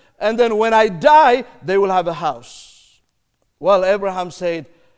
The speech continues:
"I just want one thing. And I, I, I really want, I, I really want this place. And it is a grave site. It's, it's, um, it's a plot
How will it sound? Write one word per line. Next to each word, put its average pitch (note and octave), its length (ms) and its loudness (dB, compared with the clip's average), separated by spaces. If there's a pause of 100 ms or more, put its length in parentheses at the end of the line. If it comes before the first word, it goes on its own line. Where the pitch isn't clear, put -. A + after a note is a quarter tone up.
"I D3+ 100 -16
just E3+ 220 -16
want E3+ 380 -12
one E3+ 320 -12
thing. C#3+ 440 -20 (280)
And D3+ 140 -10
I, E3 180 -4 (120)
I, D#3 220 -10
I E3 160 -6
really A3+ 320 -8
want, G#3 380 -6 (260)
I, E3+ 120 -4
I F3+ 220 -2
really C4 260 -4
want B3+ 240 -2
this A#3 180 -10
place. G3+ 400 -6
And G3 320 -8
it G3+ 140 -4
is A#3+ 420 -8 (320)
a D3 160 -12
grave E3 600 -8
site. - 600 -12 (560)
It's, F#3+ 280 -6
it's, - 420 -6
um, E3 400 0 (400)
it's F3+ 240 -6
a G3 80 0
plot C#4 1000 0